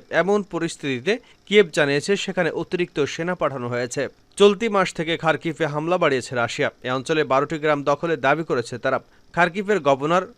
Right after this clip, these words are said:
ওলেগ শিনুগুগোভ বৃহস্পতিবার বলেন, খার্কিভের সীমান্তবর্তী গ্রাম লিপৎসের কাছে পৌঁছেছে রুশ সেনারা। ভবসানস্ক শহর দখলের চেষ্টাও চালিয়ে যাচ্ছে তারা।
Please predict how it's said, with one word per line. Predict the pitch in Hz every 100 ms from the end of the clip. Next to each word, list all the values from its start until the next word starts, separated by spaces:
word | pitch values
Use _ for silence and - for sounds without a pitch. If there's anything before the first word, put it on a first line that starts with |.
| _ -
ওলেগ | 165 202 208
শিনুগুগোভ | - 185 202 190 156 170
বৃহস্পতিবার | 147 156 156 185 180 180 143
বলেন, | 113 151 247 -
খার্কিভের | 156 151 185 190
সীমান্তবর্তী | - 180 196 196 190 170 143
গ্রাম | 127 156 214 - _ -
লিপৎসের | 165 185 202 - 202
কাছে | 175 151 151
পৌঁছেছে | 135 143 - 165 226
রুশ | 165 -
সেনারা। | 127 117 110 - _ -
ভবসানস্ক | 147 165 190 202 185 - - 170
শহর | - 151 156
দখলের | 139 156 180 175
চেষ্টাও | - 165 - 143
চালিয়ে | 123 139 143
যাচ্ছে | 110 104 -
তারা। | 117 117